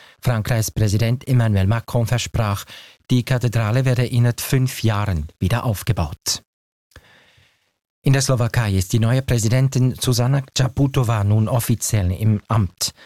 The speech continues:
Sie wolle zu einer konstruktiven Zusammenarbeit beitragen, sagte die liberale Čaputová bei den Feierlichkeiten zum Amtsantritt in Bratislava.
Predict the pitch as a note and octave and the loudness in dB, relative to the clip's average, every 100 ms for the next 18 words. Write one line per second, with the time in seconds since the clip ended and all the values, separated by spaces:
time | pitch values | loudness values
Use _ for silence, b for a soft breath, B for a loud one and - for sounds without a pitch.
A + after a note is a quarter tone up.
0 | B B B B - A#2+ A#2+ C#3 D3 - | B B B B -2 0 2 0 -2 -2
1 | C#3 C#3 C3 B2 A#2+ C3+ B2 - C3 - | 0 2 2 0 0 0 -2 -2 -4 -2
2 | A2+ G#2+ A#2 - B2 A#2+ A#2+ A#2 F#2+ G2 | 0 0 0 0 0 0 0 0 0 0
3 | F2 - G#2 A2 - A2+ G#2 G#2 F2 B | -2 -2 -2 -2 -2 -2 -2 -2 -4 B
4 | B A2 F#2+ A2 A2 - C#3 C3+ B2+ B2 | B 0 2 0 -2 0 0 2 0 2
5 | A#2+ A2+ A2 G#2+ G#2+ A2+ C3 A2 A#2 A2+ | 2 2 2 2 0 0 -2 -2 -2 0
6 | G#2 F#2+ - B B A#2+ B2+ B2 C#3 C3 | 0 0 -4 B B -2 0 0 0 0
7 | C3+ B2 - A#2+ G2 - G#2+ - A2+ - | 2 0 0 -2 -2 0 -2 0 -2 0
8 | A#2+ A#2+ - A2+ G#2+ G#2+ - B2 A#2 A#2+ | 0 0 0 -2 0 -2 0 0 2 -2
9 | - A2 G#2 F2+ D#2+ | -2 0 0 0 -2